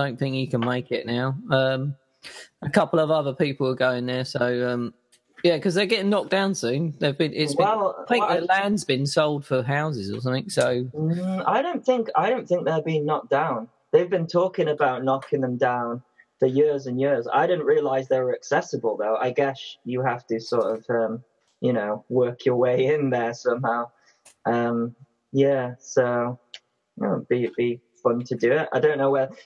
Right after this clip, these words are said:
Speaker 2: they're three hundred foot high, so you can dive down them.
Speaker 1: Yeah, it's
Speaker 2: Um,
Speaker 1: gonna be fun. You can fly, you can fly in them, over them, round them. Yeah, I'm, I've got some good stuff. It's gonna be a good video, whatever, but it's like a six-hour round trip.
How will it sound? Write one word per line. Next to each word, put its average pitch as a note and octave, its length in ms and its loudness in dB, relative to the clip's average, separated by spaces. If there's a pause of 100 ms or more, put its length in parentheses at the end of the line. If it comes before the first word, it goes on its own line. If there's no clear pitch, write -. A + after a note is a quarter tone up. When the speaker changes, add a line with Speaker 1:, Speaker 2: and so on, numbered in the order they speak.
Speaker 2:
they're F3 200 2
three F#3+ 260 0
hundred D#3+ 340 -2
foot - 280 2
high, D3+ 320 0
so A#2+ 320 -2
you C3 120 -4
can D#3+ 340 0
dive C#3 400 0
down A#2 320 0
them. A#2+ 240 -4 (420)
Speaker 1:
Yeah, C3 300 2
it's - 120 -2
Speaker 2:
Um, A#2+ 60 -2
Speaker 1:
gonna F#3 140 2
be F#3+ 180 4
fun. D#3+ 360 0
You D3 100 0
can E3 160 -2
fly, F3+ 420 2 (200)
you E3 80 2
can F#3 120 0
fly E3+ 260 2
in G#3 240 0
them, F#3+ 160 0
over F3+ 340 2
them, E3 240 0
round D#3+ 340 0
them. D#3+ 320 -2 (760)
Yeah, D3+ 200 -2
I'm, D#3+ 260 -2
I've E3 200 0
got D#3+ 260 -2
some C#3 260 -2
good D3 240 -2
stuff. D#3 400 0
It's F#3+ 140 -4
gonna D4+ 180 2
be G#3+ 140 2
a F3+ 40 0
good F3+ 200 0
video, E3 380 2
whatever, D#3+ 340 0
but C3+ 180 -2
it's D#3+ 160 -4
like D#3+ 280 2
a C#3+ 100 -2
six-hour D#3 720 0
round D3 320 0
trip. - 340 -2